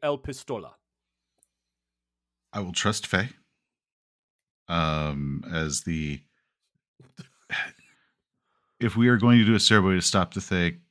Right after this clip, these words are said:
Speaker 2: and they're saying that she is susceptible to the thing that's trying to stop us.
Speaker 1: Mm-hmm.
Speaker 2: Uh, no, nobody else is rushing, and this was why I was brought.
Speaker 1: Right.
Speaker 2: So, I, I, yeah, I'm, I'm gonna do this,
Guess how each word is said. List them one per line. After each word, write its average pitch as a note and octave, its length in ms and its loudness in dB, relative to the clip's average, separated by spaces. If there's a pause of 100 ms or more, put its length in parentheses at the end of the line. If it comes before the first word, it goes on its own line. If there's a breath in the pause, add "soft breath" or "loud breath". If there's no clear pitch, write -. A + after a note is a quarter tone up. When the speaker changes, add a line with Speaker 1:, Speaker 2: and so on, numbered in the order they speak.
(100)
Speaker 2:
and F2+ 160 -4
they're F2 100 -2
saying F2 300 -2
that D2+ 120 -8
she F2+ 160 -2
is E2+ 120 0
susceptible E2+ 540 -2
to D2 60 -12
the E2+ 100 -2
thing E2 180 -2
that's E2 140 -2
trying F2 240 0
to D2+ 80 -4
stop E2 340 -2
us. - 300 -2 (420)
Speaker 1:
Mm-hmm. A#2 180 -18 (380)
Speaker 2:
Uh, D#2+ 300 -2 (1300)
no, G2 260 -2
nobody F#2+ 220 0
else A#2 200 0
is A#2 100 0
rushing, E3 440 4 (800)
and F2 80 -4
this A2 180 -2
was G2 160 -2
why F#2 300 -2
I C#3 120 -2
was A3 200 -4
brought. - 320 -6
Speaker 1:
Right. A4 100 -8 (640)
Speaker 2:
So, A#2 760 0 (1120)
I, A2 140 -12 (120)
I, G2+ 100 -10 (140)
yeah, B2+ 520 2
I'm, A2+ 200 -4
I'm B2 200 4
gonna A#2+ 420 4 (440)
do A#2+ 200 2
this, F#3+ 500 2